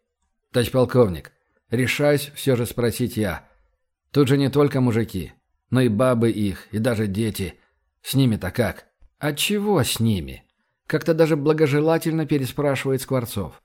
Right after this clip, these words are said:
Ничего с ними. Мы же не звери. Ворота вон там. Пусть катятся на все четыре. Правда, машин лишних у нас нет, так что пешочком, пешочком.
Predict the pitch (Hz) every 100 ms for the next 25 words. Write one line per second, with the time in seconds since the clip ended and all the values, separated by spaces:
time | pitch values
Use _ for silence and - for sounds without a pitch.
0 | _ - 107 160 156 156 180 185 120 120
1 | 98 71 - _ _ - 139 170 170 175
2 | 175 139 156 117 71 - _ _ - 117
3 | 123 165 165 120 113 117 104 127 117 101
4 | _ _ _ - 165 156 - 151 135 113
5 | 123 123 117 117 120 107 98 71 - -
6 | _ _ - 151 151 160 151 214 170 147
7 | 160 135 123 131 127 110 131 117 95 127
8 | 127 - 131 113 - - 120 - 175 143
9 | - - 127 - _ - 190 143 - 113
10 | - - 65 -